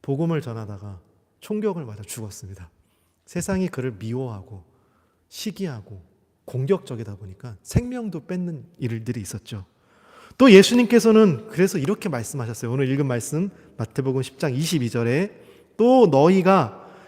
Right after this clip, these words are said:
내 이름으로 말미암아 모든 사람에게 미움을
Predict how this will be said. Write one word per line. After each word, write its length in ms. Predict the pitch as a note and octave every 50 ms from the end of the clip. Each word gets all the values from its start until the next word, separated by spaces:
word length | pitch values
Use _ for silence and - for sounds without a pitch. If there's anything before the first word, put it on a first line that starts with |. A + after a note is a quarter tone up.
| _ _ _
내 320 | C3 D3 G3 B3 C#4+ D4+
이름으로 520 | C#4+ B3+ C4 C4 C4 B3 B3 B3 A#3 A#3+ A3
말미암아 760 | D#3 C3+ C#3 D3 D3+ D#3 D3 C#3 B2 B2 D3 D#3 C3 G2+ - - - - - _ _ -
모든 420 | A2 A#2 B2 C3+ E3 E3+ B3+ C4
사람에게 500 | - - G#3 F#3+ F3+ F3 E3+ D#3 F3 D3+
미움을 600 | G#2+ G#2 A2+ C3 D#3+ E3+ E3 D3+ B2+ B2 D#3+ F#3